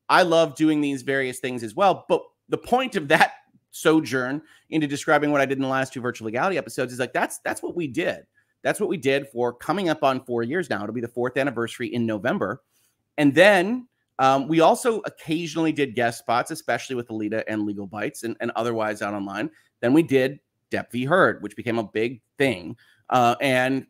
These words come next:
started Hangouts and Headlines. So now we have this kind of bifurcated two-show approach to this channel. And then within Hangouts and Headlines, of course, are Hangouts and Headlines.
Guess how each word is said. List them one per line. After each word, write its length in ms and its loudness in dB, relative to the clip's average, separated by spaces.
started 500 0
Hangouts 480 -4
and 100 -4
Headlines. 400 -4
So 60 -12
now 140 2
we 80 2
have 180 2
this 100 -8
kind 180 2
of 120 -4
bifurcated 720 -4
two-show 440 4
approach 460 0
to 80 -4
this 160 -4
channel. 440 0
And 160 4
then 300 0
within 400 4
Hangouts 420 4
and 80 2
Headlines, 380 6
of 100 -6
course, 400 2
are 120 4
Hangouts 640 0
and 140 4
Headlines. 560 2